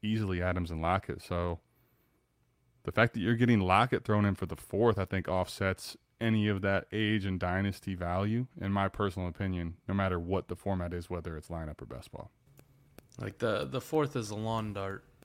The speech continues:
Speaker 2: and Tyler Lockett's kind of a lawn dart, but a much better <laughs> lawn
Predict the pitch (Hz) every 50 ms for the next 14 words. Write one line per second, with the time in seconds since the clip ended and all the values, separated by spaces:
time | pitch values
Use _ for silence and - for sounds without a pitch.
0 | _ - 107 104 101 98 98 95 - 110 107 101 98 95 95 95 101 110 117 113
1 | - 101 - - - - 104 98 95 92 92 92 98 98 98 98 98 92 95 95
2 | 92 98 - 98 92 92 95 98 101 98 - - _ - 95 90 87 85 85 87
3 | - - - - - -